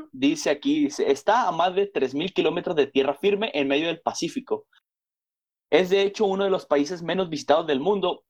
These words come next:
obviamente porque nadie lo conoce, este conjunto de islas está rodeado por varios conjuntos de islas también visitados por pocos turistas, como las Islas Marshall, Vanuatu, las Islas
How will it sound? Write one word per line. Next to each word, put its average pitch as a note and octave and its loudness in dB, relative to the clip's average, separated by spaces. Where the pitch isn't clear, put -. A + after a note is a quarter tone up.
obviamente D#3 2
porque C#3+ 0
nadie C3+ 2
lo D3 0
conoce, C#3+ -2
este D3+ 2
conjunto E3+ 0
de E3+ 2
islas F3+ 0
está D3+ 0
rodeado E3 -2
por C3 0
varios C3 0
conjuntos C#3 -4
de D#3 4
islas D3 0
también C3 0
visitados D3+ -2
por C3+ 4
pocos C#3 0
turistas, D3 0
como B2+ 0
las A2+ 2
Islas C#3+ -4
Marshall, F#3+ 0
Vanuatu, B2 0
las A#2 2
Islas D3 -4